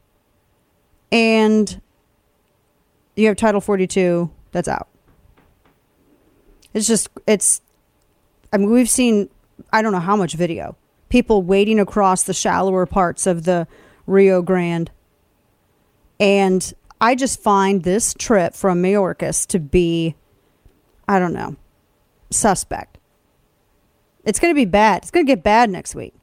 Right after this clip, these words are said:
Joining us right now, our, our, uh, esteemed senator from the beautiful state of Tennessee, Marsha Blackburn, joins us.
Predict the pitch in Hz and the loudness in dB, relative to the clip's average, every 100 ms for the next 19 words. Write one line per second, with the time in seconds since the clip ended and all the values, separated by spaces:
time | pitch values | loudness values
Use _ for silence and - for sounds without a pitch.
0 | _ _ _ _ _ - 247 269 247 226 | _ _ _ _ _ -2 2 2 2 2
1 | 240 233 233 233 208 190 - _ _ _ | 0 0 0 0 0 -4 -10 _ _ _
2 | _ _ _ _ - 220 214 202 - 208 | _ _ _ _ 0 2 2 0 0 2
3 | 208 196 190 - 190 180 - 202 - 269 | 4 2 -2 0 0 0 -2 -2 0 2
4 | 254 233 214 - _ _ _ _ _ _ | 4 4 2 -6 _ _ _ _ _ _
5 | - - 254 214 196 - 240 226 190 185 | -8 -2 -2 2 0 2 2 4 2 0
6 | 170 _ - 196 170 208 - 185 - 196 | -6 _ -2 -2 0 -2 -2 -6 -2 -2
7 | 170 160 - 185 160 - 170 151 _ _ | -2 -4 -2 -2 -2 -2 -4 -6 _ _
8 | - 190 165 175 175 165 - 143 160 - | -6 -4 -4 -4 -4 -4 -6 -10 -12 -8
9 | 160 175 156 - 180 - | -4 -4 -4 -6 -8 -10